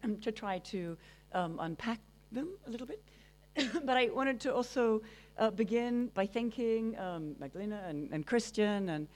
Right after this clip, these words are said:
people at the Berliner Gazette and at the Center for Art and Urbanistics for the invitation to come and speak, and, and especially to be able to see some of the results of the remarkable workshops that you've been, um,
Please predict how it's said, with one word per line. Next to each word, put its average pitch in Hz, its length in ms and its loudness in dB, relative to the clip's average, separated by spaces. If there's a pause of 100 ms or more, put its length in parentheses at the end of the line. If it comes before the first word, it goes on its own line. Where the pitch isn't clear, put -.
(340)
people 220 480 2
at 160 80 -6
the 180 60 -4
Berliner 156 340 -4
Gazette 196 840 0
and 151 380 -2
at 147 80 -8
the 151 80 -6
Center 170 340 -2
for 147 420 -2 (360)
Art 226 160 2
and 214 100 -4
Urbanistics 277 560 -8 (100)
for 233 120 -10
the 214 100 -6
invitation 185 880 -10 (340)
to 208 80 -4
come 196 420 4
and 180 120 4
speak, - 540 0
and, 180 260 6 (320)
and 233 140 6
especially 247 460 0
to 214 480 -2
be 208 160 -2
able 202 160 0
to 196 80 -2
see 220 600 -4 (240)
some 208 200 6
of 185 60 4
the 208 60 4
results 190 440 6
of 185 80 -2
the 185 80 -4
remarkable 156 440 0
workshops 147 540 -2
that 156 240 -4
you've 147 260 -4
been, 139 380 0
um, 135 360 -4